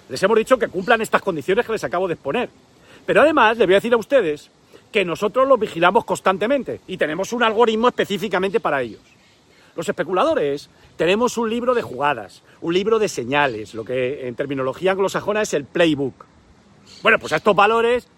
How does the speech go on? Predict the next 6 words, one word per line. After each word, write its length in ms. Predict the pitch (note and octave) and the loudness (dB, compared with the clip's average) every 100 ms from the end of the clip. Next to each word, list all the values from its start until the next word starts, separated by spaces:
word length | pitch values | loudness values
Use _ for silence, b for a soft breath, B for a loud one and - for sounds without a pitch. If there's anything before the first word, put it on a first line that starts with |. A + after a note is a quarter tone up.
| _ | _
les 140 | E3 E3 | -6 -4
aplicamos 540 | C#3+ C3+ E3+ G#3 G3+ | -4 0 0 2 -2
siempre 580 | - G#3+ G3 G#3+ G3+ G3 _ _ | 0 0 0 0 0 -2 _ _
la 140 | F3+ A#3+ | -2 0
misma 260 | B3 E3+ | 0 -8
jugada. 380 | A2+ G#2 G2+ F2+ | -10 -12 -14 -16